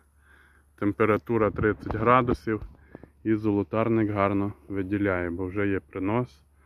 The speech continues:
гарний принос. І подивіться, скільки бджоли на ньому.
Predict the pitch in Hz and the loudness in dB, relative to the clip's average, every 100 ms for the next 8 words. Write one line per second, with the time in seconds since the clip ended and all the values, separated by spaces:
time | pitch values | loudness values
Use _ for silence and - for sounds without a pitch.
0 | _ _ _ - 107 101 98 95 95 - | _ _ _ -6 -2 0 0 -2 -4 -14
1 | _ _ 98 98 123 - - - 95 98 | _ _ -4 0 0 -2 -10 -8 -2 -2
2 | 95 98 - - 87 - 92 92 92 107 | -2 -8 -14 -14 -12 -10 -10 -6 -2 -2
3 | 127 - _ - 92 98 90 82 82 | -2 -8 _ -12 -6 -4 -2 -4 -6